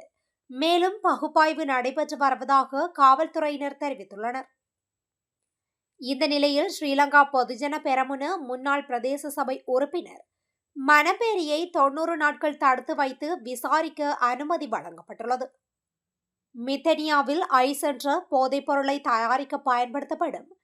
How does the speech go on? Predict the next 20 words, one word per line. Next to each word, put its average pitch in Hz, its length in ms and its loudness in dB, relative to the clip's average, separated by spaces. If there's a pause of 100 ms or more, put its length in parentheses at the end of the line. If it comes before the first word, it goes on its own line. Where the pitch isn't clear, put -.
(320)
ரசாயனங்கள் 330 840 6 (140)
கண்டுபிடிக்கப்பட்ட 302 760 0
வழக்கில் 262 460 0 (200)
அவர் 262 240 0
இரண்டாவது 277 560 -2 (100)
சந்தேக 294 380 0
நபர் 294 280 -6
என்பது 269 360 -6
குறிப்பிடத்தக்கது. 233 760 -10 (640)
உயிர்த்த 381 540 10
ஞாயிறு 339 400 6 (160)
பயங்கரவாத 285 800 8
தாக்குதல்கள் 285 640 2
தொடர்பான 269 600 6
விசாரணையை 269 600 2 (140)
தடுக்க 285 340 2 (600)
பல 311 260 8
முக்கியமான 370 600 2 (240)
ஆதாரங்களை 294 640 4 (160)
மறைத்ததாக 277 760 2